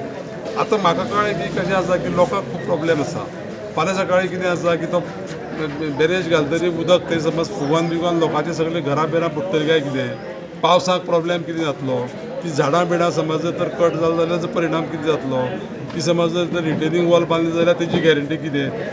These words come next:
अशें खरेंच जे पळय लोकांक भंय दिसपाचे जे पळय प्रश्न आसा न्ही, ते प्रश्न लोकांनी उपस्थित केल्या.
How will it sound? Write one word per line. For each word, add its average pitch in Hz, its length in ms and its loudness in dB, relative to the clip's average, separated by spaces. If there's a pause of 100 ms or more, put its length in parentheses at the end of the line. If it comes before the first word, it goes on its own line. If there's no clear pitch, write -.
(140)
अशें 220 220 4
खरेंच 185 400 0
जे 214 160 0
पळय 208 180 -2
लोकांक 185 480 -2
भंय 156 120 2
दिसपाचे 185 460 -4
जे 190 120 -2
पळय 190 180 -4
प्रश्न - 400 -8
आसा 170 240 -2
न्ही, 170 120 -2
ते 160 140 -6
प्रश्न 190 320 -6
लोकांनी 220 300 -4
उपस्थित - 500 -2
केल्या. 139 200 -2